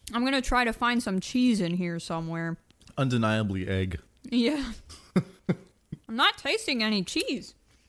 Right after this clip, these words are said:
Speaker 2: No, I, I do taste the bacon,
Speaker 1: Mm-hmm.
Speaker 2: but I, it is mostly egg.
Speaker 1: Yeah, I'm left searching for cheese.
Speaker 2: You know, that's okay, though, you know. Uh, some people might like less cheese.
Speaker 1: Correct.
Speaker 2: Uh, I'm not that person.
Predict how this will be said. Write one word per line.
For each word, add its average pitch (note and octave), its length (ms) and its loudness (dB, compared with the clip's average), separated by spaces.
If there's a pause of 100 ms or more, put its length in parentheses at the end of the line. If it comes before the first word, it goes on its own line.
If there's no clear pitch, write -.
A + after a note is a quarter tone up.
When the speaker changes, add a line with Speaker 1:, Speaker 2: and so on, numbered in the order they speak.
(120)
Speaker 2:
No, C#3 680 4 (120)
I, A2 300 0
I A#2+ 40 2
do B2 220 -2
taste B2+ 380 -2
the - 60 -4
bacon, A#2+ 500 0 (220)
Speaker 1:
Mm-hmm. D#4 580 4
Speaker 2:
but A2+ 100 -2
I, A2+ 120 2
it A2+ 100 -2
is A2 260 0
mostly A#2+ 400 0
egg. A2 320 0
Speaker 1:
Yeah, G3+ 280 -2 (140)
I'm C#4 220 -2
left C#4 260 -2
searching A3 540 -2
for F#3 160 0
cheese. E3+ 720 -2
Speaker 2:
You F3+ 80 4
know, G#3 140 6
that's A#3+ 240 2
okay, C3 280 2
though, E2+ 320 -6
you G2+ 140 -2
know. G2 180 2 (140)
Uh, A#2+ 180 2
some F#3+ 240 4
people E3 540 2 (200)
might D3 400 4
like C3 380 2
less G#2+ 320 4
cheese. A2+ 500 2
Speaker 1:
Correct. A3+ 520 2
Speaker 2:
Uh, G#2 460 4
I'm C#3+ 180 6
not G2 160 4
that F#2 160 2
person. F#2+ 340 2